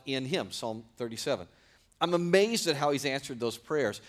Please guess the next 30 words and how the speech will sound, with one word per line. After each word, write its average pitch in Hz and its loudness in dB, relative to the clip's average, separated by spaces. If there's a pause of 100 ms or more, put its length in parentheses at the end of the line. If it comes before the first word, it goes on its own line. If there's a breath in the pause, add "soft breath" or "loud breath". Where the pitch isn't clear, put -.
(120 loud breath)
There 208 8
are 247 4
moments 185 4
now 143 2
that 147 -2
my 156 0
experience 170 -4
of 135 -4
him 143 -4
is 127 -2
overwhelming 135 0
and 123 -6
indescribable, 139 -2 (160 loud breath)
far 226 2
better 180 0
than 147 -4
any 190 -6
sweet 196 -6
thing 180 -10
I've 165 -6
ever 170 -2
eaten. 196 -8 (360 loud breath)
I 247 0
don't 190 2
want 175 0
the 160 0
same 196 -2
things 156 -4 (300 soft breath)
I 147 -2
did 127 0